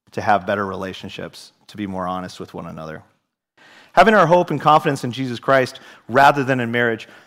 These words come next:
<clears throat> also enables us as a church to actually provide protection and care for those who are going through divorce.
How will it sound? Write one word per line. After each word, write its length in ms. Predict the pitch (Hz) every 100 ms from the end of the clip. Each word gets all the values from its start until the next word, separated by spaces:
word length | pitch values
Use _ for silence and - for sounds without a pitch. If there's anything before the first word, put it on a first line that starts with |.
| _
<clears throat> 440 | - 202 113 104 -
also 460 | 180 254 - 120
enables 540 | 123 143 160 202 196 156
us 180 | 156 143
as 100 | 123
a 60 |
church 500 | 117 202 151 - -
to 140 | - 175 - _ _ -
actually 440 | 151 185 190 180
provide 480 | 180 131 127 139 143
protection 480 | 147 135 127 - 143
and 120 | 135
care 400 | - 151 214 98
for 200 | - 120
those 240 | 123 127
who 80 | 147
are 60 | 131
going 300 | 110 123 127
through 140 | 135
divorce. 520 | 131 147 226 92 -